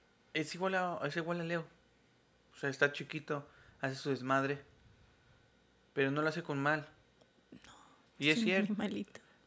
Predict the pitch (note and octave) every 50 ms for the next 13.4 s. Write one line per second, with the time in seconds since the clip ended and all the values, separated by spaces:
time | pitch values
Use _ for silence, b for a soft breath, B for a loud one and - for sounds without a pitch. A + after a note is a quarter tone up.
0 | - - B2+ - - D#3+ E3 E3 D#3+ D3 C#3 C#3 C3+ C#3 - D3+ C#3+ - C#3+ C3+
1 | C3 C3 - D3 C#3+ C#3 C#3 C3+ C3 - C#3+ C#3 C3+ - C3+ B2+ B2+ B2+ - C#3+
2 | C#3+ C#3 C#3 C#3+ C#3+ C#3+ B B B B B B B - C#3 C#3+ D3 D3 C#3+ D3+
3 | D3+ D3 C#3 A2 A#2+ C3 B2 - C3 B2+ A#2+ - - C#3 C3+ C3+ C3 C3+ B2+ B2+
4 | - b b b b b b - - C#3 - C3 - - D3+ D3 D3 - C#3+ C3+
5 | - C#3+ C#3+ D3 - D#3 D#3 D#3 D#3+ D3+ - D#3+ D#3 D3+ - - - - C3+ C#3+
6 | C#3+ - D3+ C#3 - C#3 C3+ C#3 C#3+ C#3+ C#3 - C#3+ C#3 C3+ C3+ B B B B
7 | B B B B B - B2+ B2+ B2+ B2+ C3 C3+ C3 C3 C3+ C#3 C3+ C3+ C3 B2+
8 | B2 B2 - - - _ _ _ - - C3 C#3 C#3 C#3 C#3 C#3+ A2+ - G#2 C3+
9 | C3+ C#3 D3+ D3+ C#3+ - D3 C3+ - D3+ C#3+ - C3+ A#2 B2 C3+ - C#3 - C#3+
10 | C3 C3 - C#3 C#3+ D#3 D3+ - D3 C3+ A2+ G2 - - b b b b b b
11 | b b b b b - C3+ C3+ - D#3+ E3 E3 G3 F#3 D#3+ - C#3+ C#3 - D#3+
12 | D3+ C#3+ C#3 C#3 C3+ - - C3 C3 B2+ C3+ C3+ C3 - - C3+ C3 C3+ C3+ C3
13 | C3 - C3+ C3 - C3+ -